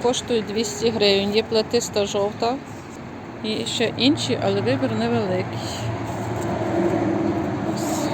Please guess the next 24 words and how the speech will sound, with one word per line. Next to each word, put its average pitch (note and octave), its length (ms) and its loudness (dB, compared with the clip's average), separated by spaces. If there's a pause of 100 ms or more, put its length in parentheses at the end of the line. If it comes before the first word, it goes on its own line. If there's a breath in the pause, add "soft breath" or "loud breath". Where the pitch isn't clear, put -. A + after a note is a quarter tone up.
(1500)
Ще A3 100 -6
така. A3 480 -8 (1800 soft breath)
Цей B3 320 -4
розсадник G3+ 880 -6 (680 soft breath)
«Еліт A3+ 440 -6
Флора» F3+ 380 -6
знаходиться A3+ 840 -6
я-, F#3+ 200 -8 (200)
по G#3 80 -10
трасі, F#3 560 -6
якщо G#3 420 -8
їхати F#3+ 500 -10
з F3+ 100 -16
Городка F#3 640 -8
у G#3 120 -8
Львів. F3+ 440 -8 (220)
Ось - 260 -18
бачите, G3+ 440 -8
на F3+ 180 -8
візитці G#3+ 480 -10
все F#3+ 240 -10
позначено, F3+ 760 -12
кого A#3 340 -10
зацікавить. A#3 960 -10